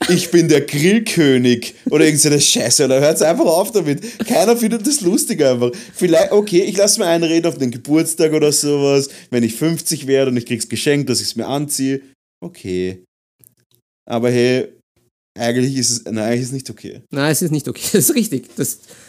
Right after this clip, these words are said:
Speaker 2: du
Speaker 1: Also
Speaker 2: will-, du willst schon wieder inkludieren, aber ich sag's, wie es ist,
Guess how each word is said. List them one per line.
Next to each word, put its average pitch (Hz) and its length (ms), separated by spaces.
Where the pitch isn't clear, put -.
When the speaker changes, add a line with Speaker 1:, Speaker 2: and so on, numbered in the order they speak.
Speaker 2:
du 135 60
Speaker 1:
Also 131 160
Speaker 2:
will-, - 120
du 190 100
willst 233 220
schon 233 120
wieder 226 140
inkludieren, 202 720
aber 208 400
ich - 160
sag's, 190 300
wie 208 40
es 170 100
ist, 196 440